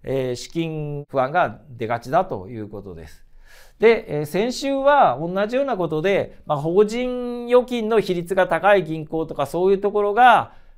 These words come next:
えー、まあ、狙い撃ちになって株価が急落しているということがあります。まあ、この不安どうなるかということが、えー、引き続き、えー、懸念されますけれども、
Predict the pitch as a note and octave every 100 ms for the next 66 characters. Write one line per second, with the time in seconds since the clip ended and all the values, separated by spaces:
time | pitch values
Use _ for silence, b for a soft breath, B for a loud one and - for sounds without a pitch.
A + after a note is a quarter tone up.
0 | - C3+ B2+ C3 B2+ B2+ C3 D3+ C3+ C#3
1 | C#3 C#3+ C#3 C#3+ C#3+ C#3+ - A3 G3 C#3+
2 | C#3+ B2+ C3+ C#3 C3+ C3 - - C3 A#2+
3 | A#2+ A#2+ B2 D3 F3+ D3 B2+ A#2 G#2+ -
4 | E3 C#3 F3 F3+ E3 E3+ D#3+ D3+ D3 C#3+
5 | D#3 C#3 A#2 C#3 D#3 A#2 A2 G#2+ A#2 A2+
6 | A2+ E3 E3+ G2+ A#2 G#2 G2 A#2+ C3 B2
7 | B2 G#3+ C#3+ G2+ G2+ G2 G#2+ G#2+ G2+ G2
8 | G2+ G#2 G#2 A2 A2 G#3+ D3+